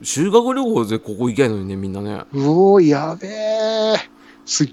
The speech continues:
Speaker 2: げえ並んでる。もう、
Speaker 1: あ、やっぱ
Speaker 2: その、
Speaker 1: 買いの大変だ。
Speaker 2: は-、箱が。
Speaker 1: あ、
Speaker 2: いや、箱が。
Speaker 1: あ、うわ。これ、でかくないっすか？
Speaker 2: ガンプラの数が二千種類ほどあって。
Speaker 1: うわ。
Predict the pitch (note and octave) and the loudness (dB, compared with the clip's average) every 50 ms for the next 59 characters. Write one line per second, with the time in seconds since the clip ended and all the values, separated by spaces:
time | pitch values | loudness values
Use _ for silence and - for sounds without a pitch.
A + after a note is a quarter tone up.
0 | - _ - - F3+ F3 E3+ D3+ D3 D3 C#3+ D3 D3+ D3 D3 C3+ D#3 D3 C#3 E3 | -6 _ 0 4 6 6 6 6 4 4 4 4 4 2 2 4 4 4 4 2
1 | - _ - G3+ F#3 D#3+ D3 C#3 C3+ C3+ C3+ - - - _ _ - B2 B2 B2+ | -2 _ -6 -4 -2 -2 0 0 -2 -2 -4 -8 -12 -20 _ _ -10 -6 -4 0
2 | C#3+ D#3+ D3 C#3 C3 B2 A#2+ A#2 - - - - F#3 G#3 G3 D3+ G#2+ - A2+ A2 | 2 2 4 2 2 0 -2 -6 -10 -10 -8 -4 -2 0 0 0 -2 -4 -6 -4
3 | D#3 D3 - D#3+ C3+ D3 C#3 - _ _ _ _ _ _ _ _ _ _ _ - | -4 0 0 0 0 0 -2 -4 _ _ _ _ _ _ _ _ _ _ _ 0
4 | C#3 D3+ C#3+ - - D#3+ D3 D3 D3+ C#3 D3 D3 - - - - - D#4+ D4+ D4+ | 2 2 0 0 -2 -2 0 0 0 0 -2 -4 -6 -10 -20 -20 -18 -16 -14 -14
5 | D4+ D4+ D4 D4 C#4+ C4 F#3+ F3+ - - _ _ _ _ _ _ _ _ _ _ | -14 -10 -8 -6 -4 -4 -4 -6 -8 -12 _ _ _ _ _ _ _ _ _ _
6 | _ _ _ _ _ _ _ _ - - A2 B2 C#3+ D3+ D#3 D3+ B2+ - _ _ | _ _ _ _ _ _ _ _ -10 -8 -4 -2 0 0 0 -2 -4 -6 _ _
7 | _ - - _ - B2+ B2+ - F3+ G#3 - C#4 C4+ C#4+ B3+ D#3 - - - - | _ -20 -14 _ -4 -4 -2 -2 -2 0 0 2 2 4 4 2 2 -2 -6 -10
8 | - D2+ - - _ _ _ _ _ _ _ _ _ _ - - - _ _ - | -14 -14 -16 -18 _ _ _ _ _ _ _ _ _ _ -20 -20 -20 _ _ -8
9 | - C#3+ D3 D#3+ - F3 D#3 D#3+ D3+ D#3 - - D3 C#3 B2 A2 G#2+ B2 C#3 C3+ | -6 -6 -6 -6 -4 -4 -2 -2 -2 -2 -2 -2 -2 -2 -4 -8 -6 -6 -6 -6
10 | B2+ - F3+ F3+ F3+ E3 - - E3 D3+ D#3 D3 C#3+ C#3 - C3 B2+ - _ _ | 0 2 4 4 4 2 0 -2 0 2 2 2 0 -2 -4 -4 -6 -6 _ _
11 | - A#2+ B2+ C#3+ D#3 E3+ F3+ F#3+ A#2+ A#2+ G#2+ G2+ A2 - - - | -18 -14 -14 -12 -12 -14 -14 -14 -16 -16 -16 -16 -16 -14 -12 -12